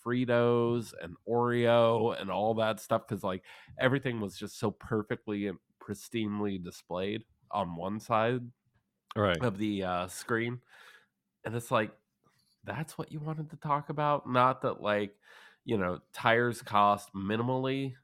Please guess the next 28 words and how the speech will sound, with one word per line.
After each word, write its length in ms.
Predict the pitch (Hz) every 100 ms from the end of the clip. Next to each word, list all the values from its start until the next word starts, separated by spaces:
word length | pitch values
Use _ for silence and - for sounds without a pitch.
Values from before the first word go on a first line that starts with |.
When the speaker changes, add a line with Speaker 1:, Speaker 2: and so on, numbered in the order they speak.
| _ _
Speaker 1:
s-, 340 | - - -
like, 300 | 113 95 85 _ _ _ _ -
a 60 | -
hundred 280 | 123 120 110
and 100 | 101
twenty 260 | 117 117
bucks 340 | 104 110 - 95
each, 380 | 110 139 - -
and 100 | 95
every 180 | 95 107
two 200 | - 113
years 560 | 98 90 95 123 -
we 120 | - -
gotta 200 | 92 98
get 220 | 101 -
new 140 | 90
tires, 760 | 82 123 131 104 80 87 101 -
right? 340 | - 90 98 104 - - - _ -
Speaker 2:
Mm-hmm. 240 | 107 98 90 _ _ _ -
Speaker 1:
And 140 | 92
where 160 | 101 104
do 60 | 95
the 120 | 101
tires 400 | - 92 95 92
go? 480 | 95 76 87 113 - _ _ _ _
You 220 | 151 117 82
know, 280 | - - - - _ 90
um, 420 | 90 82 -